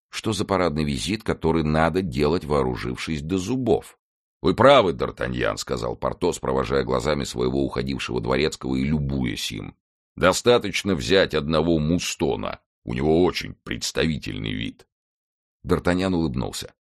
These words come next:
"А вы разве не будете переодеваться?" — спросил Портос. "Нет, я поеду так, как есть". "Но ведь вы весь в поту и пыли, и ваши башмаки забрызганы грязью".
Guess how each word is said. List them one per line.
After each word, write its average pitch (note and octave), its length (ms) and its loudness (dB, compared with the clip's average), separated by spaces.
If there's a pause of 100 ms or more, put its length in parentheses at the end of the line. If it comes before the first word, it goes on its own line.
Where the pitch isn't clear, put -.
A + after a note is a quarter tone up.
(680)
"А C2 260 4
вы F2 240 0
разве D#2 360 2
не D2 120 0
будете D2+ 460 -2
переодеваться?" — D2 880 0 (200)
спросил C2+ 440 -6
Портос. - 480 -6 (180)
"Нет, A2 260 2
я G2 100 2
поеду F#2+ 340 0
так, F#2+ 320 -2
как F2 240 -2
есть". E2+ 420 0 (280)
"Но B1 80 -6
ведь C#2+ 160 -2
вы G#2 200 2
весь F#2 400 0
в - 140 -14
поту F#2+ 380 0
и G2 220 2
пыли, F2 640 -2
и B1 40 -4
ваши C2+ 340 -2
башмаки A2 880 -4
забрызганы D#2+ 640 -2
грязью". D2 640 0